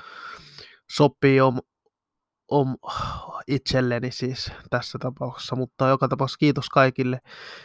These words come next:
edellisestä jaksosta. Joka tapauksessa oli mukava piristys tähän Villan ankeaan, ankeaan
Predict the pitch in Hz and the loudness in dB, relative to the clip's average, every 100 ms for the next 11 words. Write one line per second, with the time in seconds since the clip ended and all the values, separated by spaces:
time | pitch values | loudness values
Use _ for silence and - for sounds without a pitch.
0 | _ - 135 135 135 127 - 135 135 - | _ -2 0 0 -2 -6 -4 -2 -4 -8
1 | - - 131 127 131 131 - 131 - - | -6 2 2 2 -2 -2 -2 -2 -2 -6
2 | - 127 - - - - - 131 135 135 | -6 -6 -8 -12 -14 -18 -6 0 2 2
3 | - _ _ _ _ _ _ _ 151 143 | -2 _ _ _ _ _ _ _ 0 4
4 | 139 135 - 143 135 - 131 - 127 123 | 4 4 6 6 6 2 -6 -6 -4 -2
5 | 123 131 127 127 127 123 - 127 123 120 | 0 2 2 2 2 2 0 2 0 -4
6 | - _ _ _ - - _ _ _ _ | -12 _ _ _ -20 -20 _ _ _ _
7 | _ _ _ _ _ - 160 131 - 135 | _ _ _ _ _ 4 6 4 4 4
8 | 135 131 | 6 4